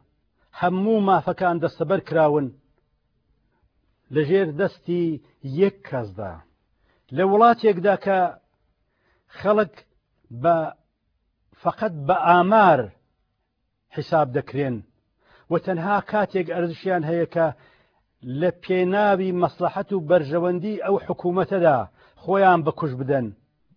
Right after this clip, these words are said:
باقی دیکە حیسابێک بۆ خەڵک ناکرێ. چۆن دەکرێ ئێمە بێنین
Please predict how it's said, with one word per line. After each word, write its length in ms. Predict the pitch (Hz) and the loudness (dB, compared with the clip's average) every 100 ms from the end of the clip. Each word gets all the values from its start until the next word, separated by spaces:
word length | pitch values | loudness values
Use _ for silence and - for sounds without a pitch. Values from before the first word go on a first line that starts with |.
| _ - | _ -6
باقی 300 | 131 - 139 | -4 -4 -8
دیکە 280 | 127 - 190 202 - _ _ _ | -8 -2 -2 -2 -4 _ _ _
حیسابێک 500 | - - 220 220 180 123 | -12 -6 -2 0 -2 -4
بۆ 80 | 123 - | -6 -8
خەڵک 220 | 117 98 104 | -10 -10 -12
ناکرێ. 340 | 98 - 90 85 _ _ _ _ - | -14 -18 -20 -20 _ _ _ _ -6
چۆن 260 | 240 247 185 | -2 0 2
دەکرێ 360 | 160 - 151 135 113 _ _ _ _ _ _ _ _ _ _ _ - | 0 0 -2 -2 -6 _ _ _ _ _ _ _ _ _ _ _ 0
ئێمە 280 | 175 165 151 | 2 2 0
بێنین 440 | 147 175 165 165 | 2 4 4 2